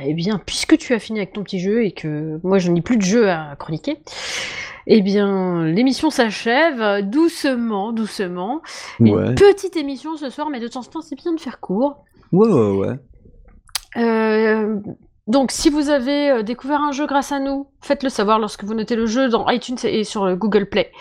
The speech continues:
Speaker 1: N'hésitez pas à noter, à commenter notre émission sur tous les supports où vous pouvez nous retrouver.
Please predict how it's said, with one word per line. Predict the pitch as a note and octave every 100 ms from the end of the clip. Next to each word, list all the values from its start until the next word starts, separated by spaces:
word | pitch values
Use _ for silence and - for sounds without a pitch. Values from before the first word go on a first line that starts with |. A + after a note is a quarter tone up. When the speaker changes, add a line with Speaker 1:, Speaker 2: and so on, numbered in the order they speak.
| - - - A#3+
Speaker 1:
N'hésitez | A3+ D4+
pas | D4 C4+
à |
noter, | A3+ C4+ B3+ C#4
à | G#3+
commenter | B3 A#3+ A#3+ A#3
notre | G3+ B3
émission | A#3+ D#4+
sur | D4+ C4+ B3+ - -
tous | F4
les | D4+
supports | - A#3 C4+
où | A3
vous | G#3
pouvez | G#3+ A#3+
nous | G3+
retrouver. | A#3 A#3+ G3+ E3 F3 -